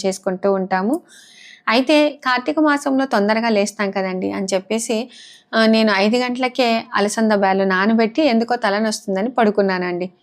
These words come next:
ఇంకా సరే అని చెప్పి లేచేసరికి ఇప్పుడు కార్తీక స్నానం చేయట్లేదు కదండి. ఓకే, ఉదయాన్నే లేస్తాను,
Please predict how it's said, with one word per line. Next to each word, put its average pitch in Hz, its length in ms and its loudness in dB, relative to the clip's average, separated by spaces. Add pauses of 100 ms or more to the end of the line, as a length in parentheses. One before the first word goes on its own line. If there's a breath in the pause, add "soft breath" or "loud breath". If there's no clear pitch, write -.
(680 soft breath)
ఇంకా 262 540 4
సరే 262 300 0
అని 277 180 4
చెప్పి 254 340 2
లేచేసరికి 240 580 0
ఇప్పుడు 240 140 -2
కార్తీక 226 320 0
స్నానం 240 380 -2
చేయట్లేదు 208 440 2
కదండి. 185 360 -2
ఓకే, 185 280 -2 (100)
ఉదయాన్నే 214 420 2
లేస్తాను, 220 680 0